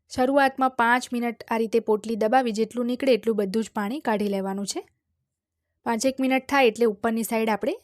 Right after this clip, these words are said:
જે છેડો છે ત્યાં ગાંઠ મુ-, મારી દઈશું અને એના ઉપર આપણે એક વજન મૂકી દઈશું જેથી દહીંનું પાણી જે છે જલ્દી નિતરાઈ જાય. તો અહીંયા હું જે વજનવાળી ખાંડી આવે છે પથ્થરની એ મૂકું છું અને બે કલાક આ જ રીતે બહાર એને રહેવા દઈશું અને આપણે ફ્રીજમાં નથી મૂકવાનું.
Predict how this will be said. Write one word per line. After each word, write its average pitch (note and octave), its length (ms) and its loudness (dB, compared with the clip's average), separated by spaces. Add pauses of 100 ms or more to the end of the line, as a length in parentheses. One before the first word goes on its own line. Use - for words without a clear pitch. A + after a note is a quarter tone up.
(240)
જે A3 140 -2
છેડો A#3 320 2
છે B3 160 0
ત્યાં A3 220 -2
ગાંઠ G#3+ 280 -4
મુ-, A3 160 -6
મારી G#3+ 320 -4
દઈશું G3 420 -4
અને B3+ 140 -4
એના A3+ 120 -4
ઉપર A3 240 -2
આપણે A3 240 0
એક C#4 120 -8
વજન G#3+ 280 2
મૂકી G3+ 240 -6
દઈશું G3 340 -4
જેથી A#3 260 -2
દહીંનું G#3+ 360 -2
પાણી G#3 320 -4
જે C4 140 -2
છે B3 180 -4
જલ્દી G3+ 320 -4
નિતરાઈ G#3 400 -4
જાય. F#3+ 220 -6 (680)
તો A3 80 -6
અહીંયા A3+ 260 -2
હું A#3+ 180 -4
જે A#3+ 120 0
વજનવાળી A3 580 0
ખાંડી G#3 380 -4
આવે A3 200 -2
છે C4 140 -6
પથ્થરની G#3 640 -6
એ A3+ 100 0
મૂકું G3+ 320 -4
છું F4+ 260 -10 (480)
અને G#3+ 200 -4
બે A#3+ 200 2
કલાક B3+ 400 2
આ A#3 140 2
જ A#3 100 -6
રીતે A#3+ 240 0
બહાર G#3+ 300 0
એને A3 180 -4
રહેવા G3 280 -4
દઈશું F#3+ 400 -4
અને A3+ 120 -4
આપણે A3+ 220 -2
ફ્રીજમાં G#3+ 420 -2
નથી G3+ 200 -6
મૂકવાનું. G3 460 -6